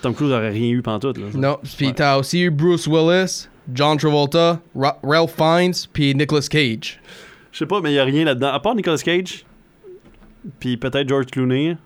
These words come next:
Speaker 1: mais même Clooney,
Speaker 2: Ben,
Speaker 1: j'ai de la misère à le
Speaker 2: Travolta
Speaker 1: voir.
Speaker 2: aussi, je peux voir Travolta.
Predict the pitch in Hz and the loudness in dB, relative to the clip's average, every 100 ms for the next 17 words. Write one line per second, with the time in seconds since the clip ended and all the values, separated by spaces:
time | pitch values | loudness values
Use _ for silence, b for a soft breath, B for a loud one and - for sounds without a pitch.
0 | _ 123 123 160 160 139 131 156 143 - | _ -4 -2 -2 -2 -2 0 -2 -4 -8
1 | - - 190 233 233 226 277 285 220 294 | -16 -4 0 0 0 0 2 2 2 2
2 | 262 220 214 208 208 226 226 214 190 151 | 2 2 2 2 2 2 4 2 4 2